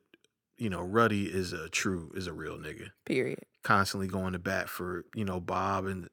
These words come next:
Speaker 1: in the wake of Blood Orange trying to fire him.
Speaker 2: Yep.
Speaker 1: Which makes sense. I mean, you know, Bob is unraveling.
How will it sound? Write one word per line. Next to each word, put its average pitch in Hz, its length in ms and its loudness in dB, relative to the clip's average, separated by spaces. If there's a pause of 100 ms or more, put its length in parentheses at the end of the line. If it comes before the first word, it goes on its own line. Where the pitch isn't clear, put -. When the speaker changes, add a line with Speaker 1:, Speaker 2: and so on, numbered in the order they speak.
Speaker 1:
in 98 140 -2
the 90 80 -2
wake 95 300 0
of 92 140 -6
Blood 101 240 -2
Orange 98 220 -2
trying 92 320 -2
to - 180 -8
fire 95 380 2
him. 92 220 -6 (160)
Speaker 2:
Yep. 175 240 4 (560)
Speaker 1:
Which 147 260 6
makes 127 240 2
sense. 101 280 0
I 98 40 0
mean, 98 420 -2
you 110 120 -4
know, 92 120 -2
Bob 101 280 0
is 98 100 -2
unraveling. 92 600 -2